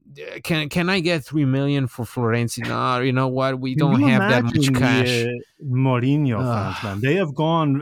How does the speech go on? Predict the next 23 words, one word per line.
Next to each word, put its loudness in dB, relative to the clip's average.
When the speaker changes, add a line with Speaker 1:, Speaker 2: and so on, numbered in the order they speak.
Speaker 2:
they've -2
had, -2
like, -2
a -4
decade -4
of -4
Speaker 1:
Yes. 0
Speaker 2:
Premier 0
League -2
Speaker 1:
I -2
was -2
Speaker 2:
where 0
Speaker 1:
more 4
Speaker 2:
they 4
Speaker 1:
or 4
less 2
<laughs> -
referring 2
to -2
them. -6
Speaker 2:
where 2
they, 0
uh, -8